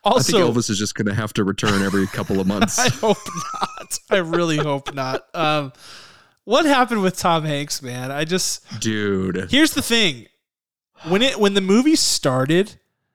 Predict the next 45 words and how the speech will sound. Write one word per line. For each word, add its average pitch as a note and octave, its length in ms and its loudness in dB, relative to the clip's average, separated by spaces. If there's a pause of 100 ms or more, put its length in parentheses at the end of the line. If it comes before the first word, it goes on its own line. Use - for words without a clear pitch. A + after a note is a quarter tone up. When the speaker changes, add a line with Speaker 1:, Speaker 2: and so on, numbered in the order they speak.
(200)
Speaker 1:
and D#3+ 140 0
I D3 80 2
saw D3+ 400 4
the D3 100 -4
character, E3 680 -6 (540)
like, C3 400 -10 (300)
the D3 120 -8
design C#3 680 -4 (160)
and D3+ 120 -6
the C#3 60 -4
makeup C3 420 -6
and B3 80 -6
everything, C4 400 -6
I C#3 120 -6
was C#3+ 160 -4
like, B2+ 180 -6
"Okay, F3+ 380 -2
hold D3 280 -2
on." D#3 420 -4 (1000)
If D#3+ 180 -6
I F#3+ 180 0
squint, - 1000 -4 (120)
I D#3+ 200 -4
can C4 180 -8
kind F3 340 -2
of F3+ 120 0
forget D#3 360 -2
that - 140 -20
this C#3+ 220 -4
is C3+ 120 -6
Tom C3+ 280 -6
Hanks, B2+ 400 -10
which D3 140 -6
is D3 140 -4
the, C#3 160 -6 (220)
which D#3+ 180 -6
is D#3 140 -4
Speaker 2:
Yes. - 100 -6
Speaker 1:
the - 60 -6
first G3 240 2
time G#3 220 4
in D#3 40 -2
a C#3+ 60 0
long D#3 460 2
time. B2 420 -6